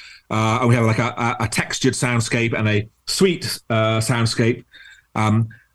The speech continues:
And there, sometimes people say, "Well, I know it must be the same whiskey, and yet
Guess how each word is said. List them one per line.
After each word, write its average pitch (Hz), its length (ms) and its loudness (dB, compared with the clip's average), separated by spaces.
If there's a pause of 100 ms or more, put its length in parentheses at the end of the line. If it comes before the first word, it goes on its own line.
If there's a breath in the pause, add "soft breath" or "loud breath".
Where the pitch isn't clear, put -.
(120)
And 113 220 2
there, 120 280 2
sometimes 123 380 2
people 117 180 2
say, 120 200 2
"Well, 117 340 2 (460)
I 143 100 0
know 180 160 2
it 143 80 0
must 160 220 0
be 131 80 0
the 120 100 0
same 117 240 2
whiskey, 113 540 0 (180 loud breath)
and 196 240 2
yet 170 400 2